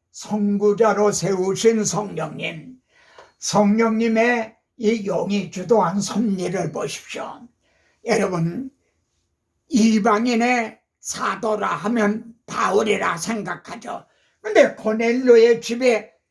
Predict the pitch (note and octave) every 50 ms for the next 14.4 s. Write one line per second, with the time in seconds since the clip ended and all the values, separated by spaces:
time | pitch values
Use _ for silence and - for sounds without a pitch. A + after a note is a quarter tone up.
0 | _ _ _ _ _ - - B3 B3 A#3 A3 A3 A#3+ A3+ A3+ A3 A3 A#3 A#3 A3
1 | - - - - G3+ G3 F#3 G#3 A3+ A#3+ A3 A3 G#3 G3 F#3 F3+ F3+ F3+ F#3 F#3
2 | F#3 G3 A#3 B3+ B3 - _ _ _ _ _ _ _ - - F4+ B3 D#3+ A3+ G3+
3 | F#3+ D#3+ C#3+ C#3 D3+ D3 - - - - - D#3+ D#3 D#3 D#3 D#3+ _ _ _ _
4 | _ _ - C#4+ C4+ E4+ G#4 G#4+ G#4 G#4+ A4 A#4 A4 A4+ A4 G#4 G#4+ G4+ - B3+
5 | - - A#3+ A#3+ - - - - A#3+ D4+ - - D4 D4+ C#4+ D#4 E4+ F4 D#4+ -
6 | _ _ _ _ _ _ _ _ _ _ _ _ _ _ _ _ - - - -
7 | D4+ D4+ D#4 D#4 D4+ C#4 E4 D#4+ C#4+ - - - A3+ A3+ A3 A3+ G#3+ A#3 B3+ A#3+
8 | G#3 B3 C4+ C4 G#3 - - _ _ _ _ _ C#4 A#3 A3+ A#3 A#3+ B3 B3+ B3
9 | C#4 C4+ B3+ C4 C#4+ C#4+ A#3+ E3+ D3+ - _ _ _ _ - - A#3 B3 A#3+ A3
10 | G#3+ G#3+ A#3 B3+ B3+ A#3 G#3 F#3+ G3 - - G3+ G3 A#3+ A3+ F3 D3 E3 F#3 F#3
11 | - D#3+ - - G3 G3 - - - - - - G#3+ G#3+ - _ _ _ _ _
12 | _ _ - B3+ C4+ C#4 G#4+ G4+ F4+ - - - - F4+ C#4+ C#4+ C4 A#3+ - C5+
13 | C5+ A4 G4 F4 E4 D#4+ D#4+ E4+ E4+ F#4 E4+ C#4 A3+ B3 A#3+ A3+ G3+ G3 - G#3
14 | G#3 G3+ - - C#4+ A#3 G3+ -